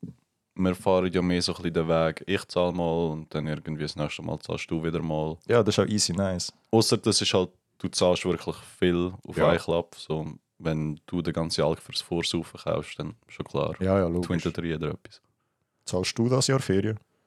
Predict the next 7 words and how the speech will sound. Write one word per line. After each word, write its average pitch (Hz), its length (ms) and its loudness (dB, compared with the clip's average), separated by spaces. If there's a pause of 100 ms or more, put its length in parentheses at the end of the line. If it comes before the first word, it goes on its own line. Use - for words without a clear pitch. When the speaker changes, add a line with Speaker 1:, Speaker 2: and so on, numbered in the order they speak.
(340)
Speaker 1:
Ja. 82 360 2
Speaker 2:
<laughs> 123 40 8 (3000)
Speaker 1:
Kannst - 140 -2
du - 40 0
mir 107 60 4
dann 107 180 4
noch, 101 340 2